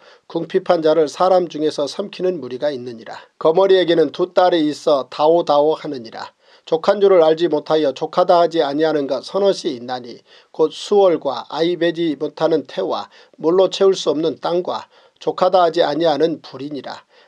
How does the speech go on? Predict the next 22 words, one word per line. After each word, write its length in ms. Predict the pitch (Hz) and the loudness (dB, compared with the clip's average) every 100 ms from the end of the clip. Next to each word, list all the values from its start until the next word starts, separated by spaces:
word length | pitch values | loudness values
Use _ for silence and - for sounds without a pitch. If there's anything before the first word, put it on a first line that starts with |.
| _ | _
아비를 380 | 160 170 208 185 | -2 0 2 4
조롱하며 720 | 170 165 175 165 151 147 127 | 4 4 4 4 4 2 0
어미 300 | 147 160 190 | -2 2 2
순종하기를 680 | - 208 202 185 160 160 151 | 0 0 4 4 4 2 0
싫어하는 500 | - 196 180 165 156 | 0 4 4 4 0
자의 280 | 147 135 127 | -2 -2 -4
눈은 320 | 131 131 117 | -6 -10 -12
골짜기의 600 | - 160 165 180 170 156 | -10 -4 2 2 4 0
까마귀에게 800 | 156 190 196 190 165 147 135 135 | 2 2 2 0 0 -4 -4 -6
쪼이고 500 | 135 175 170 156 127 | -4 -4 -4 -6 -10
독수리 440 | - 165 - 190 170 | -10 -10 -4 -2 -2
새끼에게 600 | 175 170 170 135 147 165 | -4 -8 -6 -6 -4 -6
먹히리라. 720 | 127 123 - 143 131 - - _ - - _ | -6 -12 -14 -16 -14 -14 -16 _ -20 -20 _
내가 320 | 160 165 165 | 0 4 4
심히 340 | - 220 202 | 2 0 0
기이 400 | 175 180 196 185 | 0 -2 -4 0
여기고도 640 | 160 151 165 147 143 139 135 | 0 0 0 -2 0 -2 -2
깨닫지 380 | 185 202 208 160 | 2 2 2 -2
못하는 400 | 147 165 151 135 | 0 -2 -2 -2
것 160 | 131 | -6
서너시 460 | - 196 202 196 135 | -4 -2 -2 -2 -8
있나니 420 | 117 123 117 - | -8 -12 -12 -16